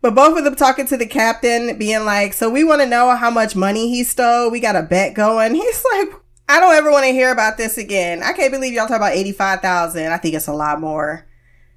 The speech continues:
So bad. But I thought that was a, a nice B storyline. Didn't require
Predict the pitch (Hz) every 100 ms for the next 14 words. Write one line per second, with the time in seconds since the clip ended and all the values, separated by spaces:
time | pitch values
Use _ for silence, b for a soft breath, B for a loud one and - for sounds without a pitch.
0 | _ - 175 190 160 90 82 170 _ _
1 | _ - _ _ _ 262 262 208 254 277
2 | 269 247 247 247 240 220 220 214 202 214
3 | 214 220 - 180 214 202 - 208 202 202
4 | 196 190 190 185 190 190 233 240 240 226
5 | 208 220 220 220 190 196 196 190 190 190